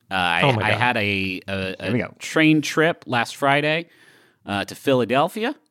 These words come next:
Speaker 1: and, uh, needed something to play. And I was like, "You know what? It's time."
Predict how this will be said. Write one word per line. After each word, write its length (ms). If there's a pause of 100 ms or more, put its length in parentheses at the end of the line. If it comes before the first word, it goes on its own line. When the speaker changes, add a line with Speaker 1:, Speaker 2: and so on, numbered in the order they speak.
(140)
Speaker 1:
and, 400
uh, 300
needed 240
something 220
to 60
play. 400 (160)
And 200
I 40
was 120
like, 180
"You 80
know 120
what? 280
It's 200
time." 400